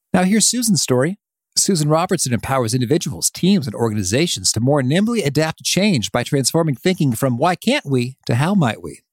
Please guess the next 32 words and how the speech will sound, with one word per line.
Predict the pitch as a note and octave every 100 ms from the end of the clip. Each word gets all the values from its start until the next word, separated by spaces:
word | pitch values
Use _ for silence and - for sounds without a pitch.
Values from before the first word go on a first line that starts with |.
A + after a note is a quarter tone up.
| -
She's | - B2+
a | A#2+
creative | - C3+ A2
thinking | A#2+ G2 -
expert | E3 - - F#3+
with | A#2+
over | G#2 F2
twenty | - G#3+ B3
years | F3+ C3 G2
of |
experience | - - A#2 A2 G2
coaching | - G#2+ - F#2+
Fortune | - A#2 - A#2+
five | G#2+ G2+
hundred | G2 D#2+
companies. | - G2 F2 F2 - _ _ - _
As | B2 A2+
instructor | A2+ - C#3+ D#3 B2
on | A2+
applied | - C3 B2
creativity | - B2 B2 A2+ A2+
at | -
Harvard, | G#2+ G2+ E3+ _
Susan | - - - D3+ C#3+ C3+ -
brings | A#2 A2+ A2 F#2+ -
a | F#2 -
scientific | - A2 F#2+ - A#3 G3
foundation | - G#2 F#2+ F2+ G#2+ G2+
to | G2+
enhancing | F#2+ - B2+ A2+ G#2 - _ _
human | - G#2+ G2+
creativity. | - F#2 - E2 D2+ -